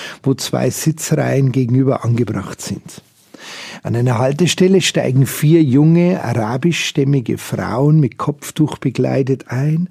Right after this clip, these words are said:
setzen sich auf die drei freien Plätze, einer neben mir, mir zwei gegenüber, und eine der Damen bleibt stehen und los geht die Reise.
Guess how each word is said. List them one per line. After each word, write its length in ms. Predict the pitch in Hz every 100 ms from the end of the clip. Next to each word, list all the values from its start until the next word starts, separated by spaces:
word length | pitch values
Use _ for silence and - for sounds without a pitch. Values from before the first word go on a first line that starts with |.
| - - - -
setzen 420 | - 160 - 165
sich 240 | 175 139
auf 140 | 151 -
die 100 | 147
drei 320 | 143 143 147
freien 540 | - 147 143 139 120
Plätze, 720 | 127 143 151 - - 190 196 185 - - -
einer 260 | - 120 120
neben 380 | 131 147 165 165
mir, 340 | 165 170 175
mir 260 | 160 127 120
zwei 340 | - 131 117
gegenüber, 840 | 113 127 113 127 139 147 165 170 - - -
und 180 | - -
eine 240 | - 127 139
der 140 | 143
Damen 380 | 135 120 135 123
bleibt 340 | 117 104 -
stehen 580 | - - 120 143 165 180
und 800 | - 143 139 131 - - - - - -
los 340 | 113 90 -
geht 240 | 104 85
die 60 | -
Reise. 420 | 78 90 - -